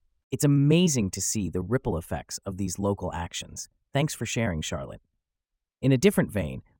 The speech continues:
there's been a recent discussion around the idea that science is becoming less disruptive. This is a fascinating topic, considering the scientific breakthroughs we've seen in the past century.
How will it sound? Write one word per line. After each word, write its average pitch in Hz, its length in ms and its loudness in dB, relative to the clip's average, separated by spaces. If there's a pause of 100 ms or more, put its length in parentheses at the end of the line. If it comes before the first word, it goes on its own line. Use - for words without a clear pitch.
there's 135 180 4
been 135 140 4
a 123 40 4
recent 170 400 2
discussion 120 600 -2 (160)
around 120 240 4
the 113 120 4
idea 110 380 2
that 98 160 -2
science 127 540 2
is 104 100 -6
becoming 104 400 -2
less 104 300 0
disruptive. - 680 -4 (600)
This 175 100 4
is 180 140 4
a 139 40 2
fascinating 139 720 2
topic, - 480 -6 (200)
considering 143 440 2
the 110 80 2
scientific 120 580 0
breakthroughs 123 680 -2
we've 95 120 -4
seen 95 300 -2
in 85 80 0
the 87 60 -4
past - 320 -4
century. - 440 -6